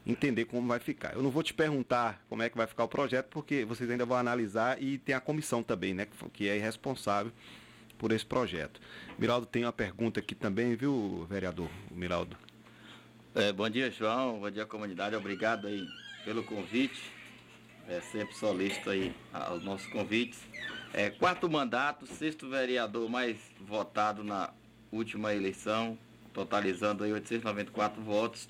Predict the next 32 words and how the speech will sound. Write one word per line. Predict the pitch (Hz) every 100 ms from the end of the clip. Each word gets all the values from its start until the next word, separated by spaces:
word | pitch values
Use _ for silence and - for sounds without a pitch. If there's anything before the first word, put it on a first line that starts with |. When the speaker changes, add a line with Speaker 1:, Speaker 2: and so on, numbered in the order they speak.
| -
Speaker 2:
dois | 98 113 123
vírgula | 107 113 110
cinquenta | 107 110 95 110 110
e |
um | 110
por | 107
cento | 98 107 -
dos | 107 87
votos | 90 98 - - - - - -
válidos | - 87 98 101 101
para | - 110
vereador | 107 107 107 101 104
em | 107
nossa | 101 107 113
cidade. | 113 127 104 90 82 - - - - - - -
É, | - 110 110 110 110 107 107 - - -
João, | 113 190
você | 190 214 220 202 -
já | 143
tá | 151 175
no | 175
quarto | 175 175 170
mandato, | 151 120 139 147
também | 160 156
já | 160
foi | 160 175 165
presidente | 156 160 151 127 151 -
da | 147 151
Câmara, | - - 123 139 139 113 95 80 - - - - -
é, | 101
de | 110 113
Vereadores. | 120 147 156 160 123 123 123 117 98